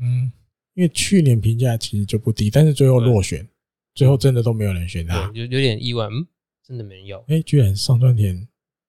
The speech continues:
Speaker 1: 被 miss 了，哦，
Speaker 2: 对。
Speaker 1: 因为基本上大家就会讲这叫什么遗珠之憾。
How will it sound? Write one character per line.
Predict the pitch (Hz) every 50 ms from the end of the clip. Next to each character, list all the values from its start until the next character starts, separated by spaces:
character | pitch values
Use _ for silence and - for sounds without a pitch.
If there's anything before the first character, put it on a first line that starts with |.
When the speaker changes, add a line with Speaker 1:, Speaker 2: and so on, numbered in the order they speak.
| _ _
Speaker 1:
被 | - 110
miss | 104 113 120 104 92 - - 98 76
了， | 65 - - _ _
哦， | - 104 95 98
Speaker 2:
对。 | 107 113
Speaker 1:
因 | 117
为 | 117 -
基 | - - 120
本 | 110 113
上 | 110 113
大 | 110 -
家 | - -
就 | 135 135
会 | 131 120
讲 | - 92 92
这 | 107
叫 | 123 123
什 | 104 107
么 | 101 90 90 - _ _ _
遗 | - 104 110 123 147
珠 | - - 147 135 139
之 | 135 - 135 131
憾。 | 110 139 131 101